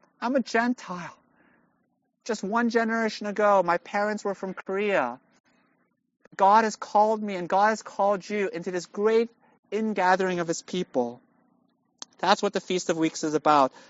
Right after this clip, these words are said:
Number two, Jesus has given us a mission. Do you know what the mission is?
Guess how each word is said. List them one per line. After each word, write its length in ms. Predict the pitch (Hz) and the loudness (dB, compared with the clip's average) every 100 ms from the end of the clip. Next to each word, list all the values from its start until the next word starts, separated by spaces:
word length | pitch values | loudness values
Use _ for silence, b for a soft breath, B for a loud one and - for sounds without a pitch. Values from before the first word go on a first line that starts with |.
| b b | b b
Number 360 | 180 220 240 233 | 2 4 6 4
two, 600 | - - 202 170 117 110 _ _ _ _ _ _ _ _ _ _ _ _ _ _ _ _ | 4 2 6 6 4 -4 _ _ _ _ _ _ _ _ _ _ _ _ _ _ _ _
Jesus 800 | - 202 214 220 226 - - - _ _ _ _ _ _ _ _ | 0 4 6 6 4 2 -8 -12 _ _ _ _ _ _ _ _
has 220 | - 160 | -8 -4
given 300 | - 180 180 | -4 -2 -4
us 160 | 175 - | -4 -6
a 60 | |
mission. 520 | 156 139 - 123 104 107 _ _ _ _ _ _ _ _ _ _ _ _ _ _ _ | -4 -6 -8 -14 -16 -18 _ _ _ _ _ _ _ _ _ _ _ _ _ _ _
Do 60 | - | -10
you 40 | |
know 120 | 185 220 | -4 -2
what 120 | 220 | -2
the 80 | 202 | -2
mission 400 | 202 202 208 185 | -4 -6 -6 -2
is? 460 | 165 123 127 - | -2 -2 -6 -16